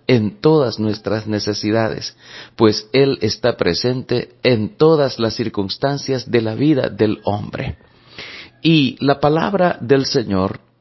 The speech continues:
nos dice que hay muchos hombres que confían en las cosas materiales,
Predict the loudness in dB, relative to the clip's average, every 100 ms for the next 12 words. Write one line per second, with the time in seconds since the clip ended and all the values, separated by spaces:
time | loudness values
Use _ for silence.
0 | _ 2 2 2 -2 -2 -2 -2 -2 -4
1 | _ 0 2 2 0 -2 0 4 4 2
2 | -2 -2 -4 -4 -4 -6 -8 -12 _ _
3 | _ -2 2 4 4 2 2 0 2 2
4 | 2 -2 -6 -2 2 2 0 0 0 0
5 | -2 -4 -4 0 0 0 -4 -10